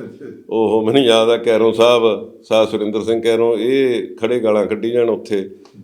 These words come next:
Speaker 2: ਕਹਿੰਦੇ, "ਕਿੱਥੇ ਸੁੱਕੇ 'ਚ ਮਾਰਤਾ।" ਜਿਹੜੇ, ਪਰ ਹੁਣ ਇਹਦੇ, ਜਿਹੜੇ ਇਹਨਾਂ ਦੇ ਬੱਚੇ ਆ, ਉਹ ਤਾਂ ਸਾਰੇ ਕੋਈ ਨਹੀਂ ਪੀਂਦਾ ਜੀ। ਤੇ ਜਿਹੜੇ ਮੁਕਤਸਰ ਵਾਲੇ ਸੀਗੇ, ਤੇ ਜਾਂ ਆਪਣੇ ਜਿਹੜਾ ਮੁੰਡਾ, ਉਹ ਕੀ ਨਾਂ, ਬੱਬੀ ਬਾਦਲ ਦੇ ਬਾ-, ਫਾਦਰ, ਉਹ ਬੜੇ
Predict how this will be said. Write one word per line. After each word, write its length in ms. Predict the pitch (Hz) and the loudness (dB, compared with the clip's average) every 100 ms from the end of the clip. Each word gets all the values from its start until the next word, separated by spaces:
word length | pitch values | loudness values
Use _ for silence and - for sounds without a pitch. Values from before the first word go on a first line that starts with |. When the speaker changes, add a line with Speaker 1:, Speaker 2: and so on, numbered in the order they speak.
| - - | -18 -4
Speaker 2:
ਕਹਿੰਦੇ, 260 | 120 120 | -2 -2
"ਕਿੱਥੇ 340 | - 120 - 110 | -2 -6 -6 -8
ਸੁੱਕੇ 320 | 107 107 110 | -8 -8 -6
'ਚ 80 | 107 | -2
ਮਾਰਤਾ।" 680 | 107 98 98 104 92 - - _ - | 0 0 0 -2 -2 -6 -20 _ -14
ਜਿਹੜੇ, 160 | 113 131 | -6 -4
ਪਰ 140 | 127 | 2
ਹੁਣ 140 | 135 143 | 4 4
ਇਹਦੇ, 280 | 147 139 | 4 2
ਜਿਹੜੇ 220 | 131 139 143 | 0 0 2
ਇਹਨਾਂ 200 | 139 139 | 2 2
ਦੇ 60 | |
ਬੱਚੇ 480 | 117 95 95 - 135 | 0 -4 -6 -2 0
ਆ, 60 | 135 | 0
ਉਹ 80 | |
ਤਾਂ 120 | 139 123 | 0 0
ਸਾਰੇ 240 | 107 107 | 0 0
ਕੋਈ 180 | 104 107 | -2 -4
ਨਹੀਂ 100 | 101 | -6
ਪੀਂਦਾ 300 | 101 92 92 | -6 -2 -2
ਜੀ। 120 | 95 - - _ - _ - | -2 -10 -20 _ -20 _ -8
ਤੇ 220 | 90 95 | -4 -2
ਜਿਹੜੇ 180 | 98 117 | -2 -2
ਮੁਕਤਸਰ 380 | 123 - - 117 | -4 -4 -2 2
ਵਾਲੇ 200 | 117 110 | 2 0
ਸੀਗੇ, 580 | 113 117 117 107 - - - | -2 -4 -4 -6 -10 -18 -10
ਤੇ 200 | 98 92 | -8 -2
ਜਾਂ 540 | 98 101 110 113 107 92 92 - | 2 2 4 2 0 -4 -10 -8
ਆਪਣੇ 500 | 98 98 101 98 98 95 95 90 90 85 85 82 | -6 -4 -4 -2 -2 0 0 -2 -2 -4 -6 -6
ਜਿਹੜਾ 300 | 98 101 95 | -4 -2 -2
ਮੁੰਡਾ, 400 | 92 87 92 90 | -4 -4 -2 -2
ਉਹ 680 | 85 87 85 82 76 64 - 50 - - - _ _ | -2 -4 -6 -6 -10 -14 -18 -18 -16 -18 -20 _ _
ਕੀ 120 | - 98 | -10 -4
ਨਾਂ, 200 | 92 95 | -2 -2
ਬੱਬੀ 260 | 107 139 | -2 0
ਬਾਦਲ 300 | 120 110 107 | 2 2 2
ਦੇ 100 | 104 | -2
ਬਾ-, 200 | 95 95 | 0 -2
ਫਾਦਰ, 360 | - 98 98 95 | 0 0 0 0
ਉਹ 280 | 95 117 143 | -4 -8 -4
ਬੜੇ 280 | 123 110 | -2 -2